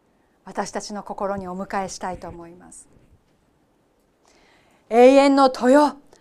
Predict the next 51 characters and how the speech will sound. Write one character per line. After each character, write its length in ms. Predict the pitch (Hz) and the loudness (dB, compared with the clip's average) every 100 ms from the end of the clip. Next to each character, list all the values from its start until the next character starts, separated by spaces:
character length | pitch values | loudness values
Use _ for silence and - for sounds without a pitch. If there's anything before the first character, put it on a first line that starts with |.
| _ _ _ | _ _ _
上 200 | - 247 | 0 2
が 140 | 277 285 | 2 2
れ」。 220 | 349 359 - _ _ _ _ _ _ _ _ _ _ _ _ | 2 0 -8 _ _ _ _ _ _ _ _ _ _ _ _
私 280 | 240 262 262 | 2 2 2
た 140 | 262 | -2
ち 120 | 254 | -4
自 180 | 233 214 | -6 0
身 240 | 320 339 262 | 2 2 0
に 120 | 233 | -2
命 280 | 226 320 311 | 4 4 4
じ 140 | 330 | 2
て、 240 | 339 - - _ _ _ | 0 0 -10 _ _ _
こ 140 | - 226 | -2 2
の 120 | 233 | 4
方 300 | 240 240 226 | 4 4 4
を 40 | |
私 300 | 208 214 247 | 4 2 -2
た 100 | 247 | -2
ち 140 | 247 233 | -6 -4
の 100 | 220 | -6
う 80 | 214 | -4
ち 160 | 254 | -6
に 120 | 233 | -4
お 40 | 208 196 | -6 -6
迎 300 | 240 294 302 | -4 2 2
え 80 | 294 | 0
し 160 | - | -2
よ 100 | 285 | 0
う 60 | 240 | 0
じ 60 | 214 | -4
ゃ 60 | |
な 100 | 185 | -12
い 60 | 180 | -18
で 80 | 180 | -20
す 120 | - | -20
か。 220 | 175 - _ _ _ _ _ _ _ _ _ _ _ _ _ _ _ _ _ _ _ _ _ _ _ _ _ _ | -20 -20 _ _ _ _ _ _ _ _ _ _ _ _ _ _ _ _ _ _ _ _ _ _ _ _ _ _
私 240 | 202 233 214 | -10 -10 -8
た 100 | 202 | -12
ち 140 | 196 | -8
は 240 | 190 240 247 _ 190 | -6 -6 -10 _ -18
「主 160 | - 240 | -10 -8
こ 120 | 202 | -8
そ 100 | 190 | -10
神 260 | - 247 240 | -6 -4 0
で 140 | 240 | -2
す」 100 | 262 | -4
と 100 | 185 | -14
告 240 | 170 185 190 | -16 -16 -12
白 240 | 202 214 | -12 -12
し 140 | - | -16
て、 280 | - 247 160 | -8 -8 -8